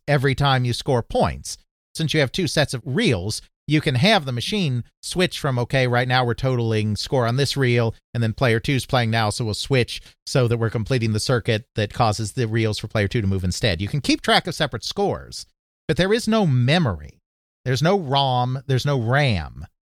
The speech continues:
There's nothing in there. So if you've got a score multiplier going, and by the end of the sixties, pinball had evolved to the point where score multipliers and hitting particular parts of the board for bonus points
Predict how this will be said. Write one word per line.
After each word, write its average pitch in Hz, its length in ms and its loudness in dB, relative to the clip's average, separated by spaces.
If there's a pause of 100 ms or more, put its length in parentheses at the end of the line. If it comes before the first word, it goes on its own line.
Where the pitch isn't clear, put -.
(180)
There's 127 220 -2
nothing 165 360 2
in 160 120 -4
there. 90 160 -8
So 143 380 -2
if 151 180 -6
you've 240 160 -4
got 233 160 4
a - 60 -4
score 269 320 -2
multiplier 98 560 -4
going, 90 340 -8
and 123 100 -4
by 143 180 0
the 135 140 -2
end 190 140 0
of 151 80 -2
the 123 60 -6
sixties, 110 580 -2 (340)
pinball 143 440 2
had 120 100 2
evolved 123 300 0
to 113 80 -4
the 107 80 -6
point 120 320 -2
where 107 180 0
score 165 320 0
multipliers 113 880 0
and 104 280 -2
hitting 117 400 2 (120)
particular 117 320 0
parts 113 300 0
of 104 60 -12
the 107 80 -4
board 147 320 2
for 120 100 -6
bonus 139 320 0
points 135 460 0